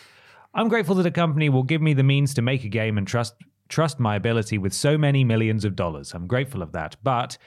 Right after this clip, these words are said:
there is a bit of the artistic, creative side that is insulted when you tell this, this artist, 'Your game is going to be called Prey or Prey two.' You go like, 'I don't think that it should. I think it's a mistake.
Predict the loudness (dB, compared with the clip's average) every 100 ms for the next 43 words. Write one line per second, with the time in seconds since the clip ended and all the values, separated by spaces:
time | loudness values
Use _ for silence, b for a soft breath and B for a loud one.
0 | b _ 0 2 0 0 0 0 0 0
1 | 0 -2 0 -4 -4 -2 0 2 -2 0
2 | -2 0 0 0 0 0 0 0 -2 0
3 | 0 0 0 0 2 0 -2 -4 0 0
4 | 2 0 0 -4 -4 B -2 0 2 2
5 | 2 2 2 2 0 0 0 2 0 0
6 | -4 -6 -6 -10 -14 B B 0 2 2
7 | 2 0 -6 B -4 -2 0 2 2 0
8 | 0 -2 0 0 0 -4 B -4 0 0
9 | 0 0 0 0 -2 -2